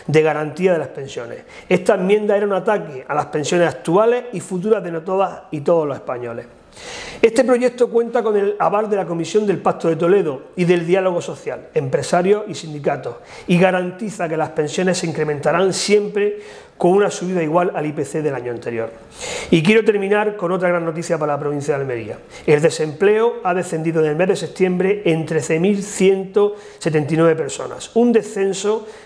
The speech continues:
de un diecisiete coma treinta y ocho may-, por ciento mayor que el del año dos mil veinte.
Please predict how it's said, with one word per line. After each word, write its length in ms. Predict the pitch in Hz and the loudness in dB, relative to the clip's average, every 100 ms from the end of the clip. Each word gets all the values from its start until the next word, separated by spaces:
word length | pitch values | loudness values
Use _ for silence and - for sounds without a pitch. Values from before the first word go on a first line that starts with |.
| - | -2
de 180 | 156 | 2
un 220 | 208 214 180 | 2 2 -2
diecisiete 520 | 180 175 135 196 196 | -2 -2 -2 0 2
coma 200 | 170 160 | 0 -4
treinta 240 | 165 143 | -4 -6
y 20 | |
ocho 140 | 175 175 | -4 -2
may-, 180 | 160 170 - | -2 -4 -2
por 140 | 156 | 0
ciento 340 | 151 185 - | 2 0 2
mayor 440 | 156 147 180 190 185 - - | 0 2 2 0 -4 -14 -18
que 120 | - 165 | 0 2
el 80 | |
del 100 | 156 | 4
año 200 | 160 165 | 2 2
dos 120 | 156 143 | 0 0
mil 160 | 143 | -4
veinte. 460 | 135 127 117 131 | -4 -6 -8 -10